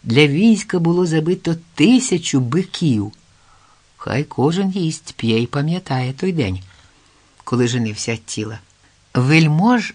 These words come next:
запрошено до палацу. Там рікою лилося дороге ромейське вино, ковшами черпали з бочок хмільну ситу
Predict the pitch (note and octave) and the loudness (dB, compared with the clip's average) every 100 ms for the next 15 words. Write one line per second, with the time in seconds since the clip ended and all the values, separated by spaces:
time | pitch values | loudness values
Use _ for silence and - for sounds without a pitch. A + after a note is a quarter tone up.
0 | - A#2 A#2+ - F3 F#3 - D3+ C#3 C#3 | -8 -4 -4 -2 -4 -2 -2 -4 -2 -4
1 | C#3 B2 G#2+ - - B2 _ _ _ _ | -4 -6 -6 -10 -14 -14 _ _ _ _
2 | _ _ _ _ - - _ - E3 F3 | _ _ _ _ -20 -20 _ -2 0 2
3 | D#3 D#3+ - F#3+ G#3 G3 F#3 E3+ _ _ | 0 -2 0 2 2 2 0 -4 _ _
4 | _ _ - A#2 C#3+ D#3 E3 D3+ D3 C#3+ | _ _ -2 2 2 2 0 0 2 2
5 | C#3+ D#3 C#3 D3 C3+ - C3 B2+ A#2 D#3 | 2 -2 -2 -2 -6 -6 -4 -2 0 -2
6 | C3+ - _ _ _ _ _ _ _ _ | -6 -10 _ _ _ _ _ _ _ _
7 | _ _ _ A#2+ C#3 C3 D3 D#3+ D#3 C3 | _ _ _ 2 2 2 -2 0 0 -2
8 | - _ _ _ _ _ _ _ _ - | -4 _ _ _ _ _ _ _ _ -2
9 | C#3 C#3 C#3 D#3 D#3+ D3+ C3+ B2 A#2 D3 | 2 2 4 2 4 4 2 0 0 0
10 | E3 C#3+ C3+ - B2+ B2+ A#2+ B2+ C#3 - | 0 -4 -6 -2 0 2 2 0 0 -2
11 | B2 A#2+ - B2+ | -2 -2 -4 -12